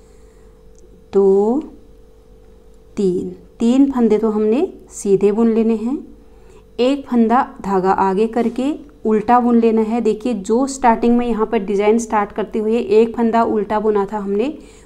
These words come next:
वही फंदा होगा ये, ठीक है। डिजाइन, अगला डिजाइन भी स्टार्ट हो रहा है और ये फंदे ट्विस्ट भी हो रहे हैं, मोड़ भी आ रहा है, ठीक है। अब धागा पीछे करेंगे, तीन फंदे सीधे बुन लेंगे, एक, दो और ये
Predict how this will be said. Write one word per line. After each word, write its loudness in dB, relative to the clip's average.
वही 4
फंदा 2
होगा 0
ये, -10
ठीक -6
है। 0
डिजाइन, 2
अगला 0
डिजाइन 0
भी 0
स्टार्ट 0
हो 0
रहा 4
है 2
और -2
ये -2
फंदे 0
ट्विस्ट -4
भी 0
हो 4
रहे -12
हैं, -20
मोड़ 2
भी 0
आ 2
रहा -2
है, -12
ठीक -8
है। -4
अब -2
धागा 0
पीछे -6
करेंगे, -2
तीन 0
फंदे 0
सीधे -2
बुन -6
लेंगे, -8
एक, -2
दो 0
और -2
ये -2